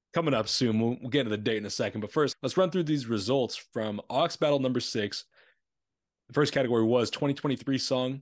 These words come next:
I went Search and Rescue. You went a hundred overall, Babytron. I won that one eighty-three to seventeen percent. Next, Certified Hood Classic. This was a wipe. You went Love Sosa, A Cheat Code.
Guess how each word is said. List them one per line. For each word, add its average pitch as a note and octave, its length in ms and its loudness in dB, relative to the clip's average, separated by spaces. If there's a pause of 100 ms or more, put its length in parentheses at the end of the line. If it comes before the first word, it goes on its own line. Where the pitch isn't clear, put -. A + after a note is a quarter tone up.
(160)
I B2+ 80 -2
went C3+ 200 0
Search C#3 260 -2
and A#2+ 100 -2
Rescue. B2+ 420 0
You A2+ 180 -4
went B2+ 180 -2
a G#2+ 40 -10
hundred A2 240 -6
overall, G#2 480 -2 (300)
Babytron. G2+ 680 0 (320)
I A2 80 0
won B2 180 2
that A#2 160 2
one A2+ 200 0
eighty-three B2+ 560 0
to A2 80 -8
seventeen A#2 480 -4
percent. G#2 480 -4 (1040)
Next, B2 380 0
Certified C3 480 0
Hood G#2+ 200 -2
Classic. G#2+ 420 -2
This A2 180 -4
was G#2+ 120 -4
a G2+ 60 -4
wipe. G2+ 560 -4 (460)
You C3+ 80 4
went C3+ 180 4
Love A2 220 2
Sosa, A2+ 500 0
A G2+ 80 -8
Cheat - 280 -2
Code. G#2+ 360 0